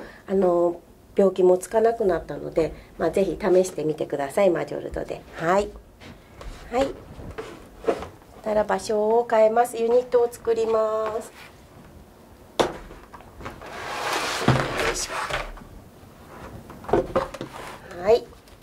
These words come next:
まず下、下処理をしていきます。じゃあ、プリペットから分けていきましょう。はい。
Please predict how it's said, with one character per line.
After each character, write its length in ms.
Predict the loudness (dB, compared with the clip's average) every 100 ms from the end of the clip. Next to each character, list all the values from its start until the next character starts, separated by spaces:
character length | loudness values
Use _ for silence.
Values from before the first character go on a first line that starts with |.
| -20 -20 -20 0
ま 180 | 2 4
ず 280 | 6 8 8
下、 300 | 4 0 0
下 640 | 0 -4 -2 -4 0 2
処 180 | 4 4
理 200 | 4 4
を 240 | 6 6 4
し 60 |
て 240 | 2 4 4
い 60 |
き 180 | 2 -2
ま 320 | 0 2 2
す。 100 | -2 -10 -14 -4
じ 60 |
ゃ 40 | 0
あ、 20 |
プ 100 | 2
リ 120 | 2
ペ 120 | 2 2
ッ 80 |
ト 120 | 0 -2
か 120 | -2
ら 80 | -2
分 220 | -6 -6
け 120 | -6
て 140 | -4
い 80 | -8
き 160 | -6 -2
ま 220 | 0 0
し 160 | 2 2
ょ 220 | 2 0 -14 -20 -20 -4
う。 40 |
は 120 | 2
い。 100 | 2